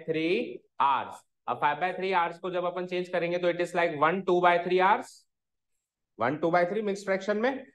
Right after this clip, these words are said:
और one two by three का मतलब है वन आवर तो पूरा, और two by three fraction, और two by three fraction में कितने minute हो जाएंगे, सिक्सटी से मल्टीप्लाई करो, ट्वेंटी, ट्वेंटी टू जा फ़ोर्टी, वो का वही आंसर आया?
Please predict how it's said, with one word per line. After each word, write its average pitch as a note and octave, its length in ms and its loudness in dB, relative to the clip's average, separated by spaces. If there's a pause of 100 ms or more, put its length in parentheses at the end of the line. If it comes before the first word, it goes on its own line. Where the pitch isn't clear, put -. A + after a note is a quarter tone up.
(160)
और B2+ 120 0
one E3+ 200 2
two F#3 160 2
by F#3 140 4
three F#3 180 0
का F#3+ 100 2
मतलब F#3 300 0
है G3+ 100 2
वन E3 180 2
आवर F3+ 200 4
तो G3 120 -4
पूरा, G3 320 4 (1200)
और B2 160 -2
two D#3 120 0
by F3 180 4
three F3+ 220 0
fraction, A3+ 440 -2 (540)
और B2 120 -4
two D#3+ 140 0
by F3 160 4
three F#3 160 -4
fraction F#3 280 -2
में F#3 100 -2
कितने F3+ 220 0
minute F#3+ 200 0
हो F#3+ 60 2
जाएंगे, F#3+ 300 0
सिक्सटी F3 300 -6
से F3+ 80 -4
मल्टीप्लाई F3+ 400 2
करो, G3+ 180 4 (760)
ट्वेंटी, A#2+ 360 0
ट्वेंटी C3+ 300 0
टू E3 160 0
जा G3+ 180 6 (400)
फ़ोर्टी, A#2+ 420 2
वो B2 160 4
का D3+ 100 2
वही D3+ 180 6
आंसर E3 300 2
आया? F3 220 4